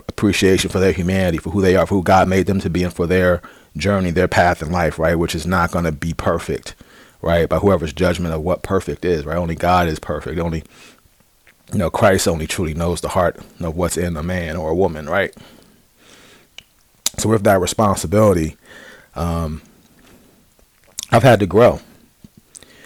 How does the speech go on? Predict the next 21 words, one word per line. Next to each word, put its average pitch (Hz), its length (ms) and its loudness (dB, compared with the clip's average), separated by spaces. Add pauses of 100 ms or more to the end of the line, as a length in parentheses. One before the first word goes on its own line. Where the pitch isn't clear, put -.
(220)
And 117 240 4
so 143 100 8
there's 143 200 10
been 147 160 8
the 139 80 6
journey, 139 340 8
right? 113 320 8
So, 107 500 6
you 113 100 -2
know, 98 240 2
you, 104 180 0
you 113 160 0
put - 260 4 (140)
the, 107 360 6
uh, 87 100 0 (180)
the 98 160 6
entitlement 104 480 4
aside, 104 400 4
you 95 80 -2
put 101 260 -2
the, 90 240 0